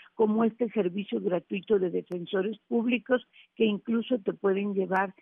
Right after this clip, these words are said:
estos juicios federales mercantiles contra cobros excesivos de luz.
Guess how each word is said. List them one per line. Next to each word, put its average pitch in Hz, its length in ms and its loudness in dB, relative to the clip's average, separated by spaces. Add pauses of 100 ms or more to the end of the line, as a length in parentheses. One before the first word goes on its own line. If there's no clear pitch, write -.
(140)
estos 214 680 0
juicios 220 600 -2 (400)
federales 202 840 2
mercantiles 226 1200 0
contra 180 420 -8
cobros 208 520 -2
excesivos 208 840 -4 (220)
de 175 160 -2
luz. 160 200 -10